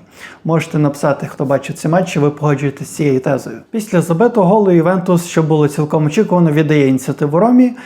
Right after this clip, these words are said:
і Рома пробує робити те саме, що робив Ювентус, але в них не виходить. Я би виділив декілька таких моментів,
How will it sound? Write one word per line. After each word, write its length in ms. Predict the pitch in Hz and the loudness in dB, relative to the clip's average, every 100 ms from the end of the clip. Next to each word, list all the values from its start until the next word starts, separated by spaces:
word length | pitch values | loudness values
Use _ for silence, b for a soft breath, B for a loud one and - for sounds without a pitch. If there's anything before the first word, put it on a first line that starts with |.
| B B B | B B B
і 100 | 208 | 0
Рома 260 | 208 208 190 | 2 2 2
пробує 400 | 175 180 170 151 | 2 2 2 2
робити 340 | 143 156 160 | 2 0 -2
те 120 | - | -8
саме, 280 | 143 170 165 | -4 0 0
що 160 | - 147 | 0 -2
робив 220 | 139 151 | 0 2
Ювентус, 460 | 143 190 214 180 165 | 2 0 0 -2 0
але 180 | 165 | 0
в 60 | 156 | 2
них 220 | 175 170 | 2 2
не 120 | 156 | 0
виходить. 460 | 139 123 - - - - - | 0 -2 -6 -10 -12 -18 -8
Я 120 | - | -2
би 120 | 208 208 | 2 4
виділив 320 | 190 180 165 | 4 4 2
декілька 380 | 165 170 131 135 | 2 -2 -6 -8
таких 300 | - 139 156 | -6 -6 0
моментів, 480 | 175 220 214 180 | 0 0 0 -2